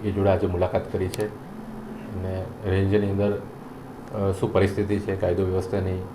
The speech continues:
એનું આજે જાણ્યું. મારું પ્રાઇમરી ફોકસ રહેશે કે ચારે ચાર જિલ્લાની અંદર કાયદો વ્યવસ્થા ઉત્તમ પ્રકારની હોય, જળવાય,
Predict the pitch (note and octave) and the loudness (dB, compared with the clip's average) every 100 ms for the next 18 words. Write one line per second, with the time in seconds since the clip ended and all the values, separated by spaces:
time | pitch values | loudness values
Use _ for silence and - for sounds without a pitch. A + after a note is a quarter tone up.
0 | - - F#2 F#2 F2+ F2 F2+ F2 G#2 G#2 | -12 -6 -2 2 2 2 0 0 -2 -4
1 | - - - - - - - - G2+ F#2+ | -12 -14 -14 -14 -14 -14 -14 -6 2 4
2 | G2 G2 - - - - G2 G#2 G#2 F#2+ | 4 2 -2 -8 -4 2 4 6 4 4
3 | A2 G#2 G2+ F2+ G#2 G#2 G2 - - - | 0 0 0 -2 -2 0 -2 -4 -10 -14
4 | - - - - - - G#2 F#2+ F#2 G2+ | -14 -14 -14 -14 -12 2 6 6 6 4
5 | G2 F2 G2 G2+ G#2 G2+ F2 - F#2+ F#2 | 4 4 4 4 6 4 4 -2 0 2
6 | F#2+ F#2 F#2+ - G2+ F#2+ - - - G2 | 2 2 0 2 2 2 -4 -8 -2 0
7 | F#2+ F#2+ G2 G2 F#2+ G2+ G2 F2 F#2 G#2 | 2 4 4 4 4 4 4 4 6 6